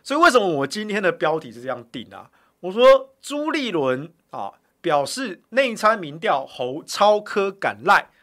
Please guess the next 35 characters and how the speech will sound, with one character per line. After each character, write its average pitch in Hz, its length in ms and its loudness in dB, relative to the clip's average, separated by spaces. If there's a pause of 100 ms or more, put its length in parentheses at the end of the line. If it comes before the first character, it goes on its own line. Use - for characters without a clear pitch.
(440)
是 - 200 -12
又 294 280 2
拿 165 340 2 (460)
一 294 120 -6
年 170 560 -6
前 147 380 -8
跟 202 300 -4
一 247 120 -10
年 151 280 -10
后 185 320 2
的 127 140 -10
数 220 260 -10
字 180 220 -12
平 135 300 -14
均 165 200 -16
吗？ 160 240 -4 (520)
啊， 95 180 -16 (580)
诶， 190 80 -14
为 247 140 -10
什 175 100 -16
么 110 120 -20
我 113 60 -16
要 156 40 -16
说 165 180 -14
又 165 340 -12
呢？ 104 180 -20 (400)
诶， 226 240 -10
为 - 80 -4
什 220 100 -8
么 156 80 -6
我 - 20 -4
要 233 60 -4
说 262 140 -4
又 262 240 0
呢？ 233 260 -4